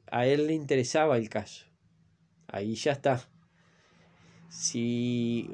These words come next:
inconscientemente, eh, a, a Jung lo hubiéramos considerado un analista, y creo que fue con Sabrina, ¿no? Que se termina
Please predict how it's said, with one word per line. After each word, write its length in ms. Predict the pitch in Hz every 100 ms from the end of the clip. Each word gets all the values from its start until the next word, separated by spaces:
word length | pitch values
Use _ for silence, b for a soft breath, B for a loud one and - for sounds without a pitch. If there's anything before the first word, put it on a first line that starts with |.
| -
inconscientemente, 1700 | 123 120 131 127 - 170 190 180 190 175 151 117 110 110 104 104 - -
eh, 840 | 110 110 107 107 107 98 95 87 - _ _ -
a, 1040 | - 107 104 - - - - - - 127 117
a 40 |
Jung 480 | - - 175 135 117 b b b b b - - - -
lo 260 | 110 117 113
hubiéramos 400 | 120 131 131 127
considerado 640 | 127 120 127 135 135 127
un 120 | 120
analista, 680 | 127 127 139 147 143 127 117
y 500 | 107 104 104 113 110 -
creo 200 | 139 135
que 120 | 120
fue 480 | - 131 120 104 - _ _ b b b b b _ -
con 180 | - 110
Sabrina, 600 | - 127 175 180 110 104
¿no? 240 | 131 170
Que 100 | 170
se 200 | 110 -
termina 580 | 104 113 123 120 110 107